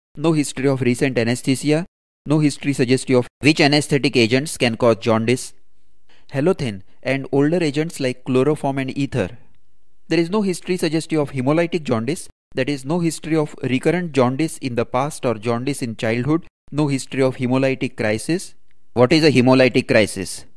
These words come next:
Hemolytic crisis is seen as periodic attacks of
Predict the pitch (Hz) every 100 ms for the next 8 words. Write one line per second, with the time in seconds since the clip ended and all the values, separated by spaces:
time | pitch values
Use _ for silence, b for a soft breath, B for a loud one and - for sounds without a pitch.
0 | - - - - - - - 156 156 208
1 | 208 214 185 175 - 208 165 139 165 180
2 | 165 - - 135 127 160 190 160 135 151
3 | 165 - 127 -